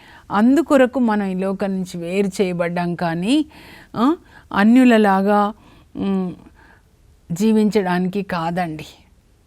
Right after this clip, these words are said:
అయితే ఇప్పుడు మనం యోనా ప్రవక్త దగ్గరకు వచ్చేద్దామండి. క్రీస్తు పూర్వం ఏడు వందల అరవైలో యోనాతో దేవుడు మాట్లాడతారు, "నీవు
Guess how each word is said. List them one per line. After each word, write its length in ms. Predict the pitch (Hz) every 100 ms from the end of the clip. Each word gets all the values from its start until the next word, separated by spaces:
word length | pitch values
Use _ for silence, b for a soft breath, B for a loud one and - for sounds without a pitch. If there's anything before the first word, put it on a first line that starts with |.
| _ _ _ _ _ _ _ _ _ _ b b b _ -
అయితే 220 | 214 220
ఇప్పుడు 240 | 220 196 185
మనం 200 | 180 180
యోనా 640 | 185 196 214 240 226 190 - B B B -
ప్రవక్త 400 | 190 190 185 185
దగ్గరకు 420 | 180 180 180 180
వచ్చేద్దామండి. 840 | 170 180 165 165 160 160 175 233
క్రీస్తు 520 | 294 208 220 220 -
పూర్వం 360 | 185 185 180 180 - -
ఏడు 280 | 185 196 196
వందల 380 | 180 180 175
అరవైలో 640 | 165 165 170 175 180 214 330 B B B B 190
యోనాతో 1400 | 208 226 247 240 202 196 247 - - - - _ 208 202
దేవుడు 360 | 190 196 208
మాట్లాడతారు, 1000 | 196 175 180 190 180 170 160 - _ -
"నీవు 440 | 180 175 185 277